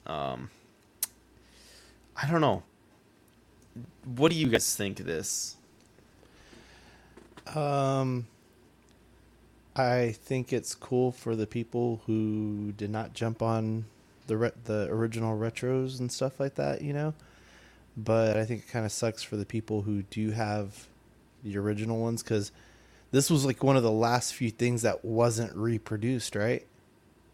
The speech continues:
Speaker 1: Um, I think they've done something like this before, to be honest.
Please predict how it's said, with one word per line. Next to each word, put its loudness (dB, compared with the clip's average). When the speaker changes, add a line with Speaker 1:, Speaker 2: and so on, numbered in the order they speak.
Speaker 1:
Um, 8
I 10
think 6
they've 4
done 8
something 2
like 0
this -2
before, -6
to -18
be -4
honest. -6